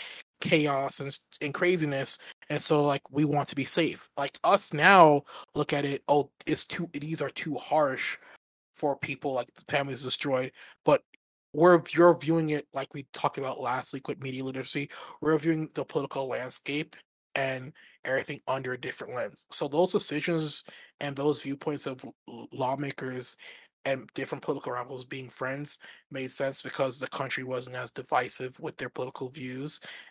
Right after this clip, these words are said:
and there wasn't a group saying women and people of color shouldn't have rights at the time. Whereas now,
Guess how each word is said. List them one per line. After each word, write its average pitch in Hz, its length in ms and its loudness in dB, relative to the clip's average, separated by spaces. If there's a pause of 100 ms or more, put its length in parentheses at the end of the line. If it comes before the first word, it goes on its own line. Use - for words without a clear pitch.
and 135 160 -6
there 135 100 -2
wasn't 135 360 -4
a 123 80 -8
group - 280 -10
saying 131 420 -6 (360)
women 135 500 -10
and 127 100 -12
people 135 220 -4
of - 60 -8
color 127 220 0
shouldn't 123 220 -4
have 127 200 -4
rights 123 340 -6
at - 80 -20
the - 60 -16
time. - 340 -10 (420)
Whereas 131 360 -10
now, 131 580 -4